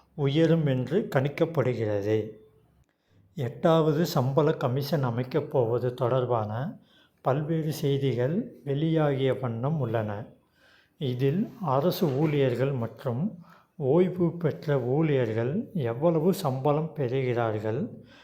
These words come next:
என்பதை தீர்மானிக்க பிட்மெண்ட் காரணி முக்கியமானது என்பதால், பிட்மெண்ட் குறித்த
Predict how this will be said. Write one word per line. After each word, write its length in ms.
என்பதை 680
தீர்மானிக்க 1000
பிட்மெண்ட் 500
காரணி 540
முக்கியமானது 1120
என்பதால், 680
பிட்மெண்ட் 680
குறித்த 460